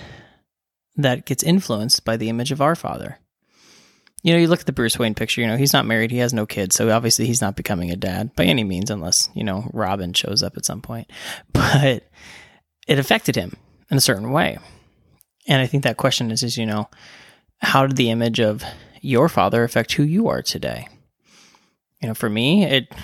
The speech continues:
I guess it led me to being a doctor. He told me not to become a doctor 'cause he <laughs> said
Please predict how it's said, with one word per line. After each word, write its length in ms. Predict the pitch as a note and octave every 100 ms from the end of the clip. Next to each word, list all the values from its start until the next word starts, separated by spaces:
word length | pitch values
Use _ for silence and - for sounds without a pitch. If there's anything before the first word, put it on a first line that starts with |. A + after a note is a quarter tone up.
| -
I 100 | C#3+
guess 280 | B2 C3+ -
it 60 | D3
led 220 | C3+ B2+
me 140 | B2
to 80 | A2+
being 260 | A2 G#2+ G2
a 80 | -
doctor. 540 | F#2+ G2 - D#3 E3+
He 200 | - D3
told 260 | D#3+ E3+ G3
me 100 | F3
not 280 | C3+ F3 -
to 40 |
become 360 | A#2 A#2+ B2+ A2
a 40 |
doctor 380 | - F2+ G2+ C3+
'cause 180 | - B2+
he 100 | C#3
<laughs> 20 |
said 360 | - - D3+